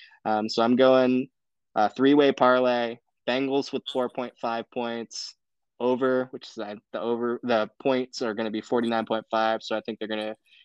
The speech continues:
it's gonna be a solid, like, twenty-something versus twenty-something finish, if not in the thirties.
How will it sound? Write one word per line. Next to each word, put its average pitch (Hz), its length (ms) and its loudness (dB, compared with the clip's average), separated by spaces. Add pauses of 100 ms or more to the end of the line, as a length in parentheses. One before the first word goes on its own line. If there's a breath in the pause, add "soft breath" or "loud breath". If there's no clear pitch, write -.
it's - 80 -18
gonna 113 160 2
be 110 140 0
a 107 60 0
solid, 110 480 4
like, - 220 -2
twenty-something 113 840 -2
versus 110 300 -4
twenty-something 110 720 -4
finish, 113 580 -2
if 117 160 -8
not 113 220 -2
in 117 80 -2
the 110 80 -2
thirties. 113 680 -2